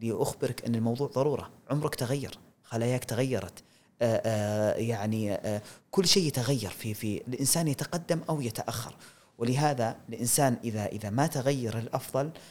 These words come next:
سيتغير للأسوأ. الشافعي قال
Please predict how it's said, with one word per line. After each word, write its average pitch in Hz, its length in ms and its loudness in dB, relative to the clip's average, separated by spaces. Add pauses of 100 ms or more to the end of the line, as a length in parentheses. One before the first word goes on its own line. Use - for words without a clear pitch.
(160)
سيتغير 135 760 -2 (100)
للأسوأ. - 480 -2 (540)
الشافعي 135 500 4
قال 110 320 -2